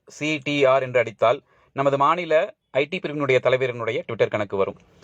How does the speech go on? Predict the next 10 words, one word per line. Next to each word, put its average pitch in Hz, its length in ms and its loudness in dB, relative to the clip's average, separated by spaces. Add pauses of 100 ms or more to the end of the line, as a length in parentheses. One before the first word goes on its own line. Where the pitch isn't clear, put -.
(360)
நமது 175 240 0
மாநில 240 340 0
பாஜகவினுடைய 202 760 -2 (440)
பக்கத்தை 165 340 0 (100)
டேக் 147 200 -2
செய்ய 147 160 -4
வேண்டும் 127 240 -6
என்றால் 113 280 2 (400)
பி 117 160 -6 (100)
ஜே 135 120 2